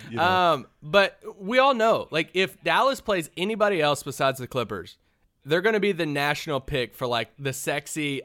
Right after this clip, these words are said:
Speaker 1: un-, upset pick. Like, that, Dallas will be that. And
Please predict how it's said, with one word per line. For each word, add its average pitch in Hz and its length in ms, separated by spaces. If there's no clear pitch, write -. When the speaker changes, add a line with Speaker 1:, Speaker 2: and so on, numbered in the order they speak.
Speaker 1:
un-, 135 300
upset 135 580
pick. - 320
Like, 127 180
that, 135 300
Dallas 151 360
will 156 140
be 135 240
that. 113 320
And 135 180